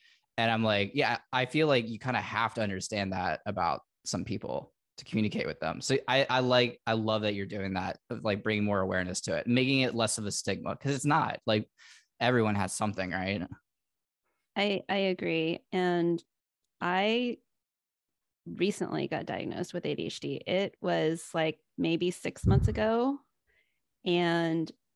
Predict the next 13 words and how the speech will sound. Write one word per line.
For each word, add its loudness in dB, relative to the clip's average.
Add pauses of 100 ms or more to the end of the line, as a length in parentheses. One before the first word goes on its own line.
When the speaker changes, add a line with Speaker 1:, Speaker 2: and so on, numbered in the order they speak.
(480)
Speaker 2:
you 2
had 0
mentioned 0 (420)
basically -2 (120)
that 2 (260)
it 2
helped -4 (480)
kind 2
of 4
define -2
you. 0 (100)
And 0 (200)
that's -2